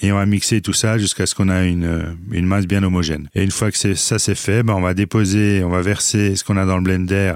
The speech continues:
dans une casserole et on va réduire de moitié. Et pendant ce temps, ben, on va préparer nos suprêmes de volaille. Donc, on va enlever la peau, on enlève le petit manchon s'il est aussi encore après. Et puis, on va badigeonner avec un peu de moutarde, les suprêmes de poulet.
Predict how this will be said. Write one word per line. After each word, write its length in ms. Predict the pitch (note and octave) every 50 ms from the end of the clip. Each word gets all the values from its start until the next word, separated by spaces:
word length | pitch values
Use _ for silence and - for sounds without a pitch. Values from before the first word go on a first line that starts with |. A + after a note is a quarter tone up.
| - -
dans 100 | - G#2 G2+
une 160 | G2+ A2+ G2
casserole 480 | - G2 F2 - - - G2 A2 A#2 A#2
et 40 | A2
on 80 | G2
va 100 | F2+ F2+
réduire 460 | E2+ F2 F#2 E2+ E2 F2+ G2 G#2 G2 F#2+
de 80 | F#2+
moitié. 400 | F#2 F2+ F2 E2 - - D#2 C#2 _ _ _ _ -
Et 340 | G2 F#2 F#2+ G2 F#2+ F#2 F2+
pendant 260 | - - F#2+ E2+ E2+
ce 120 | E2+ -
temps, 240 | - F#2 F2+ A2 A#2+
ben, 100 | A2+ G2+ F#2+
on 80 | F#2 F2+
va 120 | F2 F2
préparer 500 | - - G#2 F#2+ - G#2 G2+ F#2 F#2 F2+
nos 360 | F2+ F2+ F2+ F2 E2+ E2 E2+
suprêmes 420 | D#2+ - - G2 - - G2 F2+ F2+
de 80 | F2
volaille. 560 | F2 E2+ E2 D#2+ E2 D#2+ E2 F2+ G#2 A#2 B2
Donc, 220 | A2 G2 F2 - -
on 80 | F#2+
va 60 | F2+ F#2
enlever 260 | F#2+ F#2+ F2 F#2 F#2+
la 120 | F2+ F2
peau, 280 | - - G2 G2+ A2+ A#2
on 100 | A2 G2+
enlève 300 | F#2 F2+ F#2 F#2 E2 E2
le 80 | F2+ E2+
petit 180 | - - -
manchon 400 | G2 F#2+ F2+ F2 - - G2 F#2+
s'il 280 | F2+ - - - E2 D#2+
est 40 | E2
aussi 260 | E2 D#2+ - - F#2+
encore 240 | E2+ D#2 - - E2
après. 380 | D#2+ - - - G#2 A#2+ C3+ C3 _ -
Et 100 | - G2+
puis, 220 | - - - G#2+ G#2+
on 60 | F#2+
va 140 | F#2+ G2 F2+
badigeonner 760 | F#2 F#2+ F#2 F#2+ F#2+ E2+ F#2+ F#2 F2+ F#2 F#2+ G#2 G#2+ G#2+ G2+
avec 380 | G2+ G2 F#2 F#2 G2 F#2+ -
un 80 | G2+ F2+
peu 120 | - G#2+
de 60 | F#2+ G2
moutarde, 640 | G2 F#2+ - - G2+ A2+ A#2+ A#2+ C3 B2+ C3+ C3+ B2+ -
les 160 | - - F2+ G2+
suprêmes 440 | - - G2 - - - G#2 G2 G2
de 80 | G2
poulet. 460 | F2 - - F#2+ F#2 F#2+ A2+ C#3+ E3